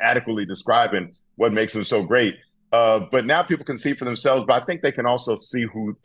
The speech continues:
who he is. And, uh, they're lucky that we have a, the Lakers, eh, or it would have been the Warriors,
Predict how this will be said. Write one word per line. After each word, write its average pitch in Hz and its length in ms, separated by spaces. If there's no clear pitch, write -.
who 127 120
he 101 320
is. 73 300
And, 98 520
uh, 90 360
they're 123 100
lucky 123 340
that 123 200
we 131 100
have 117 240
a, 113 80
the 107 100
Lakers, 120 680
eh, 98 240
or 98 180
it 98 60
would 101 140
have 98 80
been 113 120
the 98 80
Warriors, 101 520